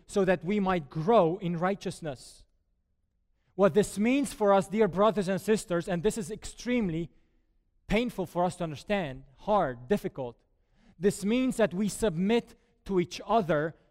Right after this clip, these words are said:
to the encouragement and the correction of each other, so that others might encourage us and confront us in growth in righteousness, and that we might do the same to them. We submit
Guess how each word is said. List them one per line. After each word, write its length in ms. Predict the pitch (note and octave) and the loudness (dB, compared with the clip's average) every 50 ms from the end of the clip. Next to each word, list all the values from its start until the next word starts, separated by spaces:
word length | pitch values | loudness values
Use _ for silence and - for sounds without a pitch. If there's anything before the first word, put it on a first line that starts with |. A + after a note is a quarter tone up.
| _ _ | _ _
to 100 | G3 G#3 | -4 -2
the 140 | D#3 G3 | 0 -2
encouragement 720 | E3+ E3+ E3+ - - A#3 B3 A#3+ G#3+ - - F#3 F3+ F#3 G3+ G3+ | -2 -2 -6 -4 0 2 4 4 2 0 -2 -2 -2 -2 -2 -4
and 160 | F#3+ F#3+ F3 | -4 -4 -4
the 40 | F#3 | -6
correction 640 | - - F#3 F3 E3+ G3+ A#3+ A#3+ - - - F#3 F3 | -4 -4 -4 0 2 2 2 2 0 -6 -8 -8 -8
of 180 | - - E3 C#3+ | -6 -8 -6 -6
each 200 | E3+ - - - | -6 -8 -2 2
other, 360 | G#3+ G#3+ D3+ E3 D3+ D3+ - - _ _ _ | 2 2 2 2 -4 -4 -6 -8 _ _ _
so 240 | _ - F3+ E3+ E3 | _ -4 -2 -2 -2
that 280 | C#3+ C3 F3+ E3+ E3 - _ _ _ _ | 0 0 -2 -2 -2 -4 _ _ _ _
others 400 | G3 A#3+ B3 B3 A#3 G#3+ - - | 2 4 6 6 4 4 4 0
might 280 | G3 F#3 F#3 F3 E3 - _ _ _ _ _ _ _ _ _ _ _ _ _ | -2 0 0 0 -2 -4 _ _ _ _ _ _ _ _ _ _ _ _ _
encourage 560 | - F3 E3 - - F#3+ G#3+ G#3 F#3+ F3+ C3 F3+ | -14 -14 -14 -10 2 4 4 4 4 4 2 0
us 180 | F3+ E3 - | -2 -2 -4
and 140 | G3+ D#3+ D3 | -8 -10 -8
confront 500 | - D#3 C#3+ - - F#3+ A3 A#3+ A3 - | -8 -8 -10 -4 0 0 0 0 0 -2
us 260 | E3 D3+ - - - _ _ _ _ _ _ _ _ | -4 -6 -6 -10 -20 _ _ _ _ _ _ _ _
in 120 | D#3 E3 | -8 -8
growth 420 | D3 C#3 F3 F3 F3+ E3 - - - | -2 0 2 2 2 0 -4 -10 -14
in 140 | - D3 D3 | -12 -8 -4
righteousness, 640 | C#3+ D3 D3+ D3 - F3 C#3+ - F3 F#3+ F3 - _ _ _ _ _ _ | -2 -2 -2 -4 -8 -12 -10 -8 -8 -8 -8 -10 _ _ _ _ _ _
and 100 | D#3 C#3+ | -8 -6
that 100 | C#3 C3+ | -6 -4
we 100 | C3+ D3+ | -4 -4
might 200 | D#3+ D3 C#3 C3+ | -4 -4 -6 -6
do 100 | B2+ C3+ | -8 -10
the 80 | C3 C3 | -10 -10
same 220 | - C3 B2+ B2 | -12 -12 -16 -16
to 80 | - A#2+ | -16 -16
them. 200 | A#2 C3 A#2 G#2+ G#2 _ _ _ _ _ _ _ _ _ _ _ _ _ _ _ _ _ _ _ _ _ _ _ _ _ _ _ _ _ _ _ _ _ _ _ _ _ _ _ | -16 -16 -16 -18 _ _ _ _ _ _ _ _ _ _ _ _ _ _ _ _ _ _ _ _ _ _ _ _ _ _ _ _ _ _ _ _ _ _ _ _ _ _ _ _
We 120 | - E3 E3+ | -6 -4 -4
submit 560 | - - - F#3 D#3+ D#3 D#3+ F3+ F#3 E3+ | -4 -4 -6 -4 -4 -4 -4 -4 -4 -6